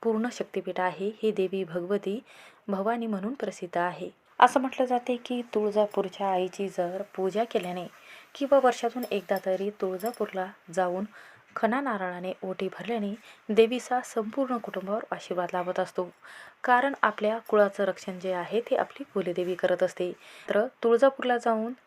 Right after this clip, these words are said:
देवीचं दर्शन घेऊन, असं म्हटलं जाते की अष्टमी आणि नवमीच्या दिवशी असं म्हटलं जाते की शुद्ध प्रतिपदेपासून देवीच्या मूर्तीला सिंहासनावरून काढून पलंगावर झोपवले जाते, ज्याला देवीचा निद्राकाल म्हटला जातो.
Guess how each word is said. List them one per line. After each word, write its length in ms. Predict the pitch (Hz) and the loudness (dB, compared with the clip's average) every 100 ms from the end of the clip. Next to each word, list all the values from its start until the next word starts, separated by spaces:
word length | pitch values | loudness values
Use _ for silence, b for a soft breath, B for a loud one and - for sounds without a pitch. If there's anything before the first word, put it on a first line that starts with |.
| - | -2
देवीचं 440 | 202 202 202 196 | 2 2 2 0
दर्शन 360 | 185 185 - 247 | 0 0 -2 -4
घेऊन, 280 | 202 180 196 b b - | -4 -6 -12 b b -12
असं 180 | - | 0
म्हटलं 260 | 269 262 262 | 2 2 4
जाते 300 | 254 247 254 | 4 4 2
की 260 | 247 247 262 B B B B - | 2 -2 -2 B B B B 4
अष्टमी 460 | 220 - 202 240 - | 4 6 0 0 -4
आणि 240 | 202 208 | -2 -2
नवमीच्या 520 | 202 202 196 190 196 185 | 0 0 -2 0 0 0
दिवशी 440 | 190 175 196 190 214 _ _ _ _ | -2 -4 -6 -8 -10 _ _ _ _
असं 200 | 220 226 | -4 -2
म्हटलं 260 | 226 208 214 | -6 -4 -2
जाते 280 | 220 214 | -2 -2
की 120 | 220 220 | -6 -4
शुद्ध 360 | - 185 202 | -4 0 0
प्रतिपदेपासून 920 | 196 196 190 208 220 214 202 196 208 | 2 -2 -2 -4 -4 0 -2 -2 -4
देवीच्या 520 | 196 185 180 175 190 | -2 -4 -6 -2 -2
मूर्तीला 540 | 185 185 - 269 208 196 | 0 -6 -6 -4 -2 -4
सिंहासनावरून 1160 | - 226 208 247 - - 220 202 185 185 185 202 | -2 -2 -2 -6 -8 -6 -2 -2 -2 -4 -4 -4
काढून 400 | 196 175 175 196 | -2 -2 -2 -6
पलंगावर 580 | 202 185 175 175 175 175 | -4 -4 -4 -2 -4 -2
झोपवले 440 | 180 175 196 220 | -4 -2 0 0
जाते, 360 | 214 190 214 254 B B B B 208 | 0 -2 -2 -4 B B B B 2
ज्याला 340 | 240 233 247 | 4 4 2
देवीचा 600 | 226 202 196 196 - 185 220 - | 2 2 2 -2 0 -2 -2 -4
निद्राकाल 460 | 196 185 185 180 185 | -4 0 0 0 -6
म्हटला 280 | 185 175 185 | -6 -2 0
जातो. 380 | 180 180 180 226 | 0 0 -2 -4